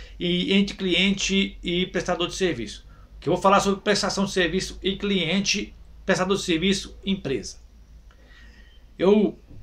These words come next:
saí do governo, trabalhava pro governo até dois mil e dezenove. Em outubro de dois mil e dezenove, eu fui afastado do governo por três meses. Aí, em, em, no ano dois mil e vinte,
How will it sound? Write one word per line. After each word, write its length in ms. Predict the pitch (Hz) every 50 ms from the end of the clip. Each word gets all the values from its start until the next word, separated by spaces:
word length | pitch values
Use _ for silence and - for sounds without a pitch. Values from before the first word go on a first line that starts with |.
| - - - - -
saí 380 | - - - - 180 190 202 208
do 100 | 196 196
governo, 720 | 165 170 139 127 165 185 180 165 151 139 120 113 110 - - - - - - - - -
trabalhava 320 | - 156 147 160 165 165 160
pro 120 | - 170
governo 460 | 165 160 143 120 127 151 156 160 170
até 200 | 156 - - 170
dois 180 | 160 170 160 131
mil 140 | 143 151 160
e 40 |
dezenove. 720 | 160 139 156 170 156 147 143 156 170 165 151 120 101 - - - -
Em 80 | - 147
outubro 300 | 156 151 - - 226 208
de 20 |
dois 140 | 220 196 175
mil 60 | 165
e 40 | 147
dezenove, 500 | 147 147 135 135 147 170 175 175 170 185
eu 60 | 175
fui 160 | - - 202
afastado 640 | 196 - - 180 185 170 - - - 147 156 160 156 151
do 60 | 147
governo 260 | 139 127 147 165 160
por 160 | 147 143 135
três 320 | - - 185 196 202 175 143
meses. 380 | 147 147 160 175 175 160 151
Aí, 160 | 165 165 180
em, 720 | 190 185 180 180 202 196 180 160 160 165 165 156 - 165 156
em, 100 | 151 151
no 140 | 147 151 170
ano 120 | 175 165
dois 280 | 151 175 190 185 147 131
mil 340 | 143 151 170 185 190 180 - - - - - _ - - _
e 140 | - 226 226
vinte, 580 | 156 139 156 180 208 196 - 202 208 202 -